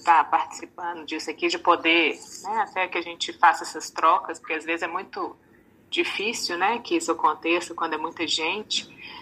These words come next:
É, eu sou de Belo Horizonte, então é também,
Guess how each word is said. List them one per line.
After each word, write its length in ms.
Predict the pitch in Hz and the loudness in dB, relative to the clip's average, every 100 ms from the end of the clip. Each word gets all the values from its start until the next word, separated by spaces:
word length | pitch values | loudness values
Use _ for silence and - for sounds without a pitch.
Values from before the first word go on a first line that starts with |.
| - - - | -20 -20 -4
É, 480 | 185 190 190 190 196 | 2 4 6 4 4
eu 80 | 220 | 4
sou 160 | 247 | 2
de 80 | 233 | 4
Belo 180 | - 427 | 6 6
Horizonte, 720 | 415 185 330 - - - 269 - - _ _ _ _ | 6 2 4 4 4 -2 -2 -10 -20 _ _ _ _
então 680 | - 175 _ - 190 190 185 | -20 -20 _ 4 6 6 4
é 80 | 175 | 0
também, 680 | 180 165 165 170 175 156 | -2 -4 -4 -4 -6 -10